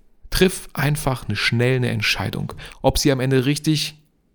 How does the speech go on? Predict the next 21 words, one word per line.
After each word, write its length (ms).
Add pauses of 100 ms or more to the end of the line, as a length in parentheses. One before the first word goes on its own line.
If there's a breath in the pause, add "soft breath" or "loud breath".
war, 480
beziehungsweise 500
geschmeckt 440
hat 120
oder 200
nicht, 300 (360 loud breath)
ist 200
erstmal 340
zweitrangig. 720 (360 loud breath)
Ja? 260 (200)
Auch 160
wenn 80
es 100
nicht 140
geschmeckt 320
hat, 160
hast 240
du 80
was 160
daraus 360
gelernt. 420